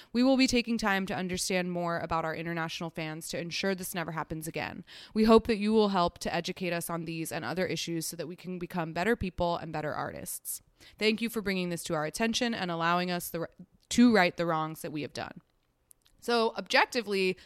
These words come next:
that's a pretty good apology. It's, like, exactly what you want to hear.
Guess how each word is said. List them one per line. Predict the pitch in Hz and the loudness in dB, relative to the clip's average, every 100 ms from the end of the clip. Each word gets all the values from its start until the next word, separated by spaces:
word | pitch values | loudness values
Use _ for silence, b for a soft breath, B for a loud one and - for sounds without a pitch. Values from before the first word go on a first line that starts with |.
| - | -8
that's | 302 | 0
a | 466 | 0
pretty | - - 285 277 | 0 -2 2 2
good | 208 202 | 2 2
apology. | 185 - 175 175 190 240 240 | 2 2 2 2 0 0 0
It's, | - | 0
like, | 170 - | -4 -2
exactly | 165 - 165 160 175 | -8 0 0 0 -4
what | 175 - | -6 -6
you | 180 | -8
want | 165 160 175 | -4 -4 -6
to | 180 | -10
hear. | - 160 160 208 | -8 -4 -2 -2